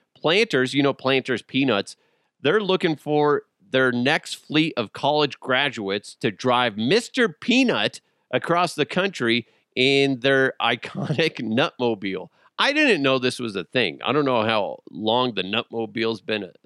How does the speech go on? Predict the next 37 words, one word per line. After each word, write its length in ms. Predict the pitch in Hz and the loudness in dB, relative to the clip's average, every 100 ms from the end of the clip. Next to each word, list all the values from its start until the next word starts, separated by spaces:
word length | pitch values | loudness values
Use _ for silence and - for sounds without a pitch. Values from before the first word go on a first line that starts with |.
| _ | _
thing. 220 | 113 113 110 | -2 -2 0
I 120 | 127 | 0
know 180 | 139 156 | 2 2
there's 320 | 131 123 - | 2 2 0
the 120 | 117 | -6
Wienermobile 1000 | 90 104 160 226 139 95 85 90 90 131 _ _ | -2 0 2 2 2 -2 -4 -8 -6 -8 _ _
for 240 | - 120 - | -6 -4 -2
Oscar 360 | 127 - 117 | -2 -2 -4
Mayer. 500 | 90 104 190 104 85 _ _ - | 0 0 2 0 -4 _ _ -6
Never 480 | 131 208 233 151 | -2 0 0 0
heard 220 | 123 156 123 | 0 -2 -4
of 100 | 92 | -6
the 100 | 101 | -2
Nutmobile, 760 | 113 139 113 92 78 82 85 - _ - | -2 -2 -4 -6 -6 -8 -8 -12 _ -10
although 440 | 127 139 143 131 _ _ _ _ - | -4 0 0 0 _ _ _ _ -10
I 60 | 156 | -6
would 200 | 143 117 | -6 -8
love 320 | 113 120 104 | -8 -6 -8
to 80 | 85 | -10
have 200 | 82 80 | -10 -10
the 100 | 85 | -10
Nutmobile. 640 | 76 76 78 78 - 78 - | -10 -12 -12 -14 -10 -10 -6
As 160 | 104 101 | -4 -4
a 40 | |
single 360 | - 123 127 104 | -4 -4 -4 -4
guy, 240 | 107 113 | -4 -4
be 120 | 101 | -4
like, 200 | 90 87 | -4 -4
"Hey, 140 | 98 107 | -4 -6
what's 220 | 95 113 | -8 -8
up? 200 | 104 82 _ _ _ _ | -8 -10 _ _ _ _
Wanna 220 | 117 127 | -2 -2
get 180 | 123 139 | 0 -2
in 60 | 147 | 0
my 140 | 135 | 2
Nutmobile?" 720 | 131 151 165 147 127 156 175 - - | 2 0 0 0 2 2 2 -4 -4
"You're 120 | 269 | 2